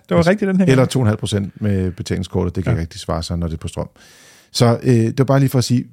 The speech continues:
Speaker 2: vi har altid haft rigtig mange tilbud, øh, og det kommer selvfølgelig ikke rigtig til at påvirke den måde, vi rådgiver dig,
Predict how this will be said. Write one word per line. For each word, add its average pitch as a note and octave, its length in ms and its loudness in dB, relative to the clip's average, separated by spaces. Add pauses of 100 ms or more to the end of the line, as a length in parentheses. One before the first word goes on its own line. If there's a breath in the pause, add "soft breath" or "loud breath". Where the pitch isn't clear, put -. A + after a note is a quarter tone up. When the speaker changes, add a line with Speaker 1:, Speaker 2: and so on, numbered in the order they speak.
(160)
Speaker 2:
vi A#2+ 80 0
har C3 100 4
altid B2 300 -4
haft G2 320 -8
rigtig F#2+ 180 -6
mange F2+ 140 0
tilbud, D3 340 2 (340)
øh, A2 280 -2
og A2 260 0
det A#2 100 -2
kommer A2 160 2
selvfølgelig A#2 180 0
ikke A2+ 140 0
rigtig G#2+ 180 -4
til A2+ 80 0
at - 40 -10
påvirke A2+ 320 0
den B2 100 -2
måde, A2 120 2
vi G#2 60 -2
rådgiver A2 300 -2
dig, B2 280 -2